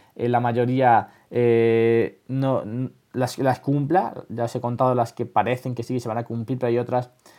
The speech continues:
que creo que estamos bastante lejos de verlas en el próximo, en el próximo iPhone. Sobre todo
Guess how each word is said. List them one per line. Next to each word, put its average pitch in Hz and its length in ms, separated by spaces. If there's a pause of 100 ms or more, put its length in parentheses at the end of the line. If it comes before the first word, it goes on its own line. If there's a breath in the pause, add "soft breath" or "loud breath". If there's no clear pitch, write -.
(160 soft breath)
que 120 100
creo 120 140
que 123 80
estamos 123 400
bastante 110 420
lejos 107 360
de 98 100
verlas 107 440 (300 soft breath)
en 104 120
el 95 100
próximo, 92 680
en 110 100
el 104 120
próximo 98 520
iPhone. 92 260
Sobre 98 160
todo 113 320